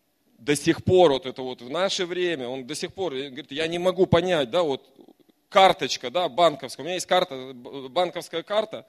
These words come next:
и мне как вот это, я, говорит, с нее могу сто рублей перевести на другую, я, говорит, не понять не могу, ему показывают, вот заходишь в приложение, да, там, переводишь сто рублей, были здесь, стали здесь.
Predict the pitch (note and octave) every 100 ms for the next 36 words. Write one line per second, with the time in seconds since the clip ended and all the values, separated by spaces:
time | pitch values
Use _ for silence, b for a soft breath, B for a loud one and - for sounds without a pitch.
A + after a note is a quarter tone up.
0 | b b b b b _ C3 D3 F3 E3
1 | - G3+ G3+ D3+ D3+ C3 C#3 B2 C3+ F3
2 | E3 D3 - D#3 F3 G3+ D#3 E3 D#3 F#3
3 | F3 E3+ F#3+ - D3+ D#3 D#3 F3+ C#3+ C#3
4 | E3+ E3 C#3+ A2+ A#2+ D3 D#3+ E3+ F3 G3+
5 | G#3 D3 C#3 D3 B2+ B2 D#3 G#3 G3+ E3
6 | B2+ B2 C3 A#2 C#3+ A3 - - F#3 E3
7 | C#3+ C#3+ A#2+ F3+ F3+ G#2+ b b b b
8 | G#3 A3 F3+ F3 D#3 C#3 E3 D3+ C3+ C3+
9 | C3 F#3+ G3 F3 A#3+ A#3+ - - G3 G3+
10 | F#3 C#3+ D3+ B2 -